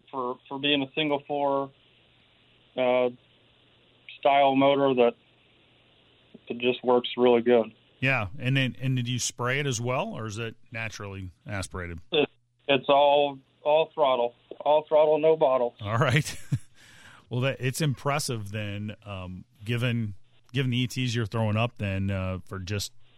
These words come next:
Speaker 2: for not having any nitrous on that thing at all, uh, for six thirty-two. It's a, it's an impressive, uh, impressive motor for sure.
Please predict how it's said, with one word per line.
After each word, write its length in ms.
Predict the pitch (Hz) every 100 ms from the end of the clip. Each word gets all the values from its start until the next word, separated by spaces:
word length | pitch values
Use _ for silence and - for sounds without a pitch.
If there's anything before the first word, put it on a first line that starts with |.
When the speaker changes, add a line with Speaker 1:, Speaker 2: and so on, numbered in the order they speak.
| _ _ _
Speaker 2:
for 140 | 104
not 400 | 101 98 104 113
having 420 | - 104 92 95 92
any 180 | 104 104
nitrous 460 | 98 101 98 90 98
on 140 | 92
that 180 | 92 -
thing 160 | 95
at 80 | 85
all, 320 | 92 90 80 - -
uh, 240 | 95 87 85
for 220 | - 90
six 240 | - -
thirty-two. 440 | 95 87 - 104 92
It's 160 | -
a, 40 | 110
it's 240 | 101 90
an 80 | 98
impressive, 600 | 90 104 95 95 82 -
uh, 140 | 87 82 - _ _ _
impressive 320 | - 139 - 104
motor 280 | 110 113
for 160 | 95 98
sure. 280 | - 104